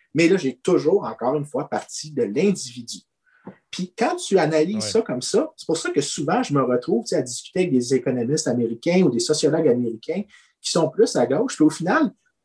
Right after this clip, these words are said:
Speaker 1: notre débat, ça va être comme, moi, je vais dire, le salaire minimum a un effet très pervers. Eux vont dire, je pense pas qu'il y a un effet pervers parce qu'il y a tel, tel, tel mécanisme qui fonctionne contre ce que tu dis. Puis au final, notre débat, c'est,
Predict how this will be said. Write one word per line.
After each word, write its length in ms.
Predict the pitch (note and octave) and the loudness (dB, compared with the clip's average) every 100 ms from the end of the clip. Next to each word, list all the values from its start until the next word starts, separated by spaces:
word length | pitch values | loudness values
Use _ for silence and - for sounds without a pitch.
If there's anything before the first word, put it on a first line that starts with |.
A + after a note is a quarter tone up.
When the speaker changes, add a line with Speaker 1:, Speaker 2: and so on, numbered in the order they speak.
| _ _ _ _ _ _ _ _ | _ _ _ _ _ _ _ _
Speaker 1:
notre 200 | D3 F#3 | 2 2
débat, 300 | D3 F3 G3+ | 4 2 2
ça 160 | - E3 | 0 0
va 140 | C#3 | 0
être 120 | C#3 - | 0 0
comme, 240 | E3+ E3+ | -4 -2
moi, 300 | D#3 D#3 E3+ | -6 -4 -4
je 80 | D#3 | -2
vais 80 | C#3 | 2
dire, 120 | D3+ | 2
le 40 | |
salaire 260 | D3+ D#3+ E3 | 0 -2 -2
minimum 400 | D#3 C#3 C#3+ C#3+ | -2 -2 -2 -2
a 60 | |
un 160 | A#2+ A#2+ | -4 -2
effet 320 | A2+ - C3+ - | -4 -4 -8 -6
très 200 | - C#3 | -4 0
pervers. 560 | C3 A#2+ A#2+ A#2+ B2 A#2 | 0 0 2 2 0 -2
Eux 80 | B2+ | -10
vont 140 | A2+ | -12
dire, 180 | A2 B2 | -12 -10
je 100 | - | -2
pense 260 | G3 G3 - | 2 2 2
pas 120 | A#3 | 0
qu'il 160 | - | 2
y 20 | C3+ | 0
a 40 | |
un 60 | C3 | 0
effet 240 | B2+ D#3 | 0 -2
pervers 500 | D#3 B2 - B2+ C#3+ | 0 0 2 0 0
parce 140 | C3+ - | -6 -4
qu'il 80 | A#2+ | -2
y 40 | |
a 40 | |
tel, 200 | - D3+ | 2 0
tel, 200 | C#3+ C3 | 2 0
tel 200 | C3+ D3+ | 2 2
mécanisme 580 | C3+ B2 B2+ B2+ D3 - | 0 -2 -6 -4 -8 -8
qui 80 | - | -10
fonctionne 560 | - A#2+ A2+ D3 C3+ C3+ | -4 -4 0 0 0 0
contre 260 | D#3 D#3+ | 0 0
ce 140 | - C3 | 0 0
que 40 | |
tu 160 | A#2+ B2+ | 0 -6
dis. 180 | C#3 F3+ | -2 2
Puis 80 | |
au 40 | C#3+ | 0
final, 340 | - D3 D#3+ | 2 2 2
notre 140 | C#3+ B2 | 2 2
débat, 320 | C3 B2+ D3 | 2 4 2
c'est, 360 | - A#2+ C3+ | 2 -2 -2